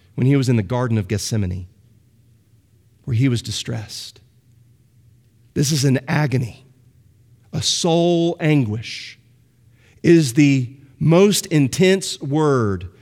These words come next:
that can be used in the Greek to express concern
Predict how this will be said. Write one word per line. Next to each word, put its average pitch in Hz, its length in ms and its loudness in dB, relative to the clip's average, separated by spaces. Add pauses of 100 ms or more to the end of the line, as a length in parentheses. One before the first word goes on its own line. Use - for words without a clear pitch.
(160)
that 127 140 -2
can 131 100 0
be 123 100 0
used 143 420 0
in 151 80 0
the 135 80 0
Greek 107 440 -6 (540)
to 127 120 -2
express - 840 -2 (240)
concern 101 800 -2